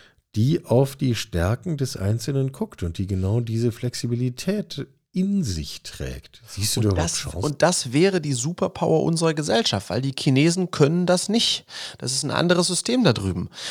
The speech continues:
Speaker 2: Und, und wir könnten genau das, ja, wenn wir jedem da sozusagen hinsetzen oder hinwandern lassen, wo er sein, die, seine größten Fähigkeiten hat,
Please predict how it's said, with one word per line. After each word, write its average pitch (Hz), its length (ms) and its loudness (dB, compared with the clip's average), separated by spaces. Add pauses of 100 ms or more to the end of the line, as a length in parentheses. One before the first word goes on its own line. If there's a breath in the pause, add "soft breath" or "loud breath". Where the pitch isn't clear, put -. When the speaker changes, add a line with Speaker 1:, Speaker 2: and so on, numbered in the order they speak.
(220 loud breath)
Speaker 2:
Und, 131 240 -2
und 120 200 -4
wir 165 240 6
könnten 202 600 2
genau 196 500 2
das, - 400 0
ja, 98 220 -2
wenn 165 180 0
wir 165 100 0
jedem 214 760 4 (320 loud breath)
da 220 560 6
sozusagen 175 580 2
hinsetzen 196 640 4
oder 156 160 4
hinwandern 190 1300 4
lassen, 165 400 2
wo 147 100 -2
er 196 340 6
sein, 170 460 4
die, 151 80 -4
seine 151 240 4
größten 196 480 4
Fähigkeiten 107 680 -2
hat, - 200 -8